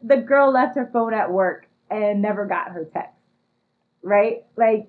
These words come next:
yes, that's a really exaggerated form of a story, but you get what I mean. It can happen, and it, instead of thinking, "Okay, I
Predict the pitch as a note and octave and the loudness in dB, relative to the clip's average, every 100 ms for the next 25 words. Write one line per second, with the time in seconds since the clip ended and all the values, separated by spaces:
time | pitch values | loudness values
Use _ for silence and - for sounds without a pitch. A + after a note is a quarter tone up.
0 | - A#3+ C4+ C#4 C4 A#3 A#3 G#3+ G#3+ G#3+ | -6 0 2 2 0 -2 0 0 0 0
1 | G#3 G3 G3 F#3+ F#3 F#3+ F#3+ F#3 F3+ E3+ | -2 -2 0 0 0 -2 -2 0 -2 -4
2 | - _ G#3 G3 F#3 F3 F#3 F#3+ F#3+ F3+ | -12 _ -4 -2 -2 -4 -4 -6 -4 0
3 | F3+ F3+ G#3 G3 - - _ _ _ _ | 0 -2 -2 -2 -4 -12 _ _ _ _
4 | _ _ _ _ - G#3 G#3+ A#3+ - G#3+ | _ _ _ _ -10 -6 0 0 0 0
5 | G#3+ G#3 G3 E3 F3 _ _ _ - A3 | -2 -4 -6 -6 -12 _ _ _ -6 -4
6 | A#3 A#3+ C4 C4+ B3 B3 A#3+ - - G#3+ | -4 -2 0 0 -2 -2 -4 -8 -10 -6
7 | G3+ G3+ G3 F#3+ _ _ _ _ _ A#3+ | -2 -2 -4 -8 _ _ _ _ _ 0
8 | A3+ - F#3 - _ _ - B3 A#3 - | 0 -4 -14 -16 _ _ -6 -4 -2 2
9 | B3 C#4 C4+ A#3+ C4 B3 A#3 A3+ A3 G3 | 2 4 0 -2 -4 -4 -2 -6 -6 -6
10 | G3 - G#3 | -4 -4 -6